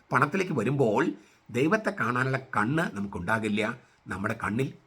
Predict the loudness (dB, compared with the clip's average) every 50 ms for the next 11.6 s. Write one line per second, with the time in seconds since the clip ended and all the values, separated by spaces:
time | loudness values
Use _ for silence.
0 | -12 -8 -8 -6 -4 -2 -2 -2 -2 -4 -8 -10 -12 -16 -20 _ _ _ _ _
1 | _ _ _ _ _ -10 -8 -4 -4 -4 -2 0 0 2 2 2 0 0 0 0
2 | 0 0 0 -2 0 2 2 2 2 2 2 0 0 0 0 0 0 0 -2 -4
3 | -6 -10 -16 _ _ _ _ _ _ -6 -4 -2 0 0 -2 -2 -4 -12 _ _
4 | _ _ _ _ _ _ _ -8 -4 -2 -2 -2 -2 -2 -2 -4 -4 -6 -8 -8
5 | -8 -8 -8 -8 -10 -10 -10 -12 -14 -14 -16 _ _ _ _ _ _ _ _ _
6 | _ _ _ _ _ _ _ _ _ _ _ -4 -2 0 0 0 0 0 0 0
7 | 0 0 0 -2 -2 -4 -6 -6 -6 -8 -8 -12 -16 -20 _ _ _ _ _ _
8 | _ _ -8 -2 0 2 4 4 4 4 4 2 -2 -6 -14 _ _ _ _ _
9 | -8 -8 -6 -6 -8 -10 -12 -16 _ -14 -12 -8 -4 -2 0 2 4 4 4 4
10 | 4 4 2 2 0 0 0 0 -2 -2 -4 -6 -6 -4 -2 0 0 2 0 0
11 | 0 -2 -4 -4 -6 -6 -6 -6 -6 -4 -4 -4